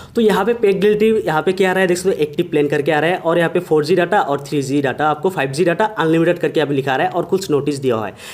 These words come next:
लेकिन दोस्तों नोटिस में यहाँ पे लिखा हुआ है, तो यहाँ पे साफ to साफ यहाँ पे लिखा हुआ है देख सकते हो। तो आपका जो मोबाइल में दोस्तों एक्टिव प्लान है, ये एक्टिव प्लान का डेली डेटा आपके मोबाइल में दोस्तों होना चाहिए वन पॉइंट फ़ाइव जी बी। वन पॉइंट फ़ाइव जी बी नहीं होगा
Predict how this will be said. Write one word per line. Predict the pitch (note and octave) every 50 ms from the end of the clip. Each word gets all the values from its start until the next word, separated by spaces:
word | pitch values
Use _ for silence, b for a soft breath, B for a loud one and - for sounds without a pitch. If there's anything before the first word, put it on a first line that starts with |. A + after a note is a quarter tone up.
| B B B
लेकिन | F3 F#3 A#3+ A#3+
दोस्तों | A#3 A#3+ - C#4
नोटिस | G#3 D#3+ D#3 - G#3 G3+ -
में | A#3 A3+
यहाँ | G3+ F#3+
पे | E3 F#3
लिखा | E3+ D#3+ E3+ F3+
हुआ | F3+ F3+ F3 D#3+
है, | E3+
तो | F#3+ C4
यहाँ | A3+ F#3+ E3 F3 E3+
पे | G#3+ -
साफ | - - E3+ E3 F#3 F#3+ F#3+ -
to | A3+
साफ | - G#3+ F#3 C4 G#3
यहाँ | F3 E3+
पे | F3 F3+
लिखा | E3+ E3 E3+ D#3+
हुआ | D#3+ E3 D#3+
है | D#3+
देख | D3+ D3
सकते | D3+ D3+ C#3 D3 F3
हो। | F#3 F#3+
तो | F#3 E3+
आपका | - - C3+ C#3+ C#3 - F3+
जो | E3 F3+ F3
मोबाइल | D#3+ D3 C#3 D3+ D3+ D#3
में | E3 D#3+
दोस्तों | D3 D3 D3 - E3 G3 - -
एक्टिव | D#3 D3 - - B3 C4 - - - -
प्लान | E3+ D#3+ F#3 G3
है, | F3+ D#3 E3+ G3 - -
ये | G#3 A3+
एक्टिव | F#3+ D#3+ - - A3 A3 A3
प्लान | F#3 E3+ D#3+
का | D3+ F3+ E3+ C3
डेली | A2+ D3 D3+ F#3 A3+ A3
डेटा | F3+ D#3+ D#3 F#3 F3
आपके | D#3 C#3 - - F3
मोबाइल | D#3+ D3 D3 D3 C#3+
में | D3+ D#3+ C#3+
दोस्तों | D3+ D3 E3+ D#3+ C#3+
होना | C#3 C3 C#3+ D#3+
चाहिए | D3+ F3 D3+ C#3 C#3+ E3 G#3+ A3 B B B B B
वन | C#3 C#3 C#3
पॉइंट | C#3+ D3 C#3+ C3
फ़ाइव | C#3 B2 A#2+ A2+
जी | G#2 G#2
बी। | - - - B B B B B B B
वन | D#3 F3 F#3
पॉइंट | G#3 B3 B3 -
फ़ाइव | F#3 E3+ D#3
जी | D#3 G3
बी | F#3 F#3
नहीं | C#3+ C3+ C#3+ G3 B3+
होगा | A#3+ G#3+ - A3 B3